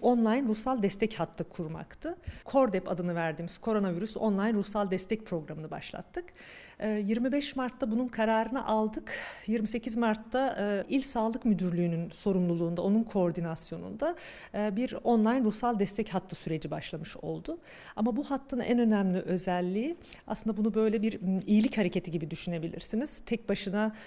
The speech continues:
e, kamunun işin içerisinde yer almadığı, kamu hastaneleri, üniversiteler, ruh sağlığı meslek dernekleri, sivil toplum kuruluşlarının yer aldığı, e,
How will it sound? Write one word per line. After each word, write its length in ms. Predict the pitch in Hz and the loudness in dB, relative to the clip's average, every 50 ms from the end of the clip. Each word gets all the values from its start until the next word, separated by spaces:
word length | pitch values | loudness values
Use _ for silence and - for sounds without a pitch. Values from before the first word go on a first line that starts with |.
| - - - - - - | -18 -20 -20 -10 -4 -2
e, 320 | 190 190 190 190 185 185 185 | 0 2 4 4 2 0 0
kamunun 540 | - - 233 214 214 208 208 208 214 214 - - - - | 0 2 4 6 6 6 6 6 6 4 2 0 -4 -8
işin 240 | - - - 202 202 | -4 0 2 2 2
içerisinde 400 | - 208 202 196 196 - 202 202 | 2 2 0 0 2 2 4 4
yer 200 | 202 196 202 196 | 6 6 4 4
almadığı, 600 | - - 208 220 214 190 180 170 - 160 - - | 4 4 6 6 6 6 4 2 0 -2 -2 -2
kamu 260 | - - 240 226 233 165 | 0 2 2 4 4 2
hastaneleri, 800 | 196 185 185 - - - 175 170 165 160 160 165 165 180 208 233 226 - - - | 2 0 -2 -2 -2 -2 0 0 0 0 -2 -2 -2 -4 -4 -6 -6 -12 -6 0
üniversiteler, 840 | - 202 190 196 202 208 220 220 214 - - 196 175 170 180 208 208 185 170 | 2 4 4 6 6 4 4 2 0 0 0 0 2 2 2 0 0 0 0
ruh 120 | 214 214 | 0 0
sağlığı 440 | - - 208 190 185 185 190 196 202 | 0 2 2 4 4 4 4 4 4
meslek 420 | 196 196 196 - - 214 - - | 4 2 2 0 -2 -4 -2 0
dernekleri, 520 | 202 185 180 170 170 175 - - 175 170 196 | 0 0 0 0 -2 -4 -6 -6 -6 -6 -6
sivil 280 | - - - 190 214 | -6 -4 -2 -2 -2
toplum 360 | 190 - 208 185 - - 220 214 | -2 -2 -4 -4 -2 -2 -2 -2
kuruluşlarının 800 | - - 202 196 175 185 - - - 180 165 175 175 175 180 | 0 2 2 4 4 2 0 0 0 0 0 2 2 2 4
yer 200 | 190 208 202 202 | 6 6 6 6
aldığı, 540 | 190 180 165 165 160 160 - 220 277 330 339 - - - - - - - - | 4 2 0 0 0 0 0 0 -2 -2 -2 -6 -12 -14 -14 -14 -14 -10 -4
e, 320 | - 202 202 190 190 185 | -2 0 2 2 2 2